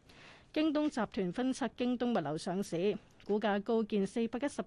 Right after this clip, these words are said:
九個八創新高，全日升超過百分之六。港交所就曾經高見過五百七十個半創新高，收市報五百六十三個半，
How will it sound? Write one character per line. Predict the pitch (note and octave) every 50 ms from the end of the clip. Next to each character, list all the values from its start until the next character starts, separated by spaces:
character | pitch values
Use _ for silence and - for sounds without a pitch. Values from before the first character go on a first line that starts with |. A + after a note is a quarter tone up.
| -
九 | - F3+ F3+
個 | G3 G#3+ G#3
八 | G3 - A3 G#3
創 | F#3 - - A#3 G#3+
新 | G#3+ - C4+ C4+ C#4 C4+
高， | - C4 B3+ B3+ C4 B3 - - - - - - -
全 | - - A3 G#3+ G#3+
日 | A3+ A3+
升 | - - D#4+ D#4+ D#4+
超 | - - - D#4
過 | D4 - B3 G#3+ G3+
百 | G#3+ G3
分 | - - F3+
之 | F3+ - A3+
六。 | A3+ G3+ F#3+ G3 G3 - - - _ _ - - - - - - - - - _
港 | - A3 G3+ G#3+
交 | A#3 C4 C4 C4
所 | - C4 G#3+
就 | G3+
曾 | G3+ - G3+ F3+ F#3+
經 | - B3+ C4
高 | C4 - C4 C4+ B3
見 | - A#3 G#3+ G#3 G#3
過 | G3 A3 G#3 G#3 G#3
五 | - G3 G3 A3+
百 | - A3+
七 | A3 - D#4+
十 | D4+ - G3+
個 | - - A3
半 | G#3+ - A3 G#3+ A3
創 | G#3+ - A3+ G#3+
新 | A3 - C#4+ C#4+ C#4+
高， | - D4 C#4 C#4 C#4 B3+ - -
收 | - - - B3
市 | B3 - - G#3 F#3+
報 | - G#3 G#3+
五 | G3+ - G3+ G3 G#3
百 | - A#3 G3+
六 | G3 F#3+
十 | - - F#3+
三 | - - - C#4 C#4 C#4+
個 | B3+ A3+
半， | G3 - G#3+ G#3 G#3+ A3 A3